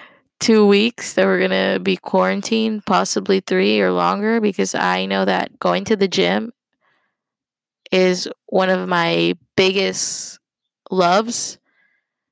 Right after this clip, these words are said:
It's gonna be hard for me 'cause I love going to the gym. I love working out. I love feeling good physically. And so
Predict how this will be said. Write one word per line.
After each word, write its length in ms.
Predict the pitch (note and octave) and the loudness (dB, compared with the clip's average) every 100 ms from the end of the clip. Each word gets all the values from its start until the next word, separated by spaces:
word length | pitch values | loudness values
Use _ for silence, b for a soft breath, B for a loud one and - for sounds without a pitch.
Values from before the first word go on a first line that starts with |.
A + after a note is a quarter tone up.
| _ _ | _ _
It's 100 | - | -12
gonna 140 | - G#3 | -2 0
be 120 | G#3 | 2
hard 260 | F#3+ A#3 D4 | 2 2 0
for 120 | B3 | 0
me 140 | F#3+ | 0
'cause 180 | F#3+ F#3+ | -4 -2
I 100 | F3+ | 0
love 360 | F#3+ F#3+ G3+ - | 2 2 0 -2
going 200 | F#3 F#3+ | 0 0
to 60 | |
the 120 | F#3+ F#3+ | 0 0
gym. 300 | F#3 F3 F#3+ | 0 -2 -2
I 100 | F#3 | 0
love 260 | F3+ F#3 | 0 0
working 360 | G3+ F#3+ - F#3+ | -2 -2 -2 -2
out. 240 | F3+ F#3+ | -2 -2
I 40 | F3+ | 0
love 380 | F#3+ F#3 - | 2 2 2
feeling 460 | - - F#3+ - F#3 | 0 0 2 2 -2
good 220 | - F3+ | 0 0
physically. 680 | - F#3 F3+ G3 G#3+ A#3 B3 - | 0 -4 -4 -12 -10 -10 -12 -14
And 200 | F#3+ F#3 | -14 -14
so 580 | - G3 F#3+ F#3+ F#3+ | -10 -4 -2 -4 -6